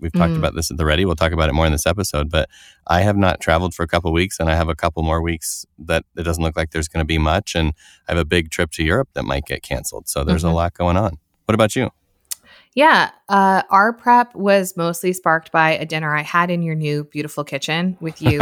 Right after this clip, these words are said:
Speaker 2: and Britt,
Speaker 1: <laughs>
Speaker 2: where you scared the living shit out of me. And then I started <laughs> sending the articles that you guys were walking me through, uh, to my friends and loved ones. Um,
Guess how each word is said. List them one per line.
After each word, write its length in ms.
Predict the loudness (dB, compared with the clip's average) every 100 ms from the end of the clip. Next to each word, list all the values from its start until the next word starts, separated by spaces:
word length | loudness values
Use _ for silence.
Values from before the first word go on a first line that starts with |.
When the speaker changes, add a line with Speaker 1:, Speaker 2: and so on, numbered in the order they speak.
| 0
Speaker 2:
and 180 | 0
Britt, 360 | 2 2 2 0
Speaker 1:
<laughs> 20 |
Speaker 2:
where 220 | -2 -2
you 160 | 0 -4
scared 400 | -4 -2 -2 -2
the 80 | -4
living 240 | -2 -4
shit 240 | -4 0 2
out 140 | 0
of 60 | -2
me. 200 | -6 -8 -8 -8 -4 0 2 2 6
And 560 | 6 8 8 8 6 4
then 220 | 4 6
I 140 | 6 4
started 380 | 4 4 4
<laughs> 20 | 2
sending 640 | 4 6 6 8 6 4 -2 -2 -2 2
the 140 | 6
articles 480 | 8 6 6 4 4
that 160 | 4 4
you 100 | 4
guys 240 | 6 6
were 140 | 4 6
walking 320 | 6 4 -2
me 120 | -4
through, 400 | 0 2 2 0 2
uh, 260 | 4 4 2
to 340 | -2 0 0 0
my 340 | 0 2 0 -4
friends 220 | -2 -2 0
and 80 | 0
loved 180 | 0
ones. 300 | 0 -4 -6 -14 -18 -20 0
Um, 420 | 4 6 8 6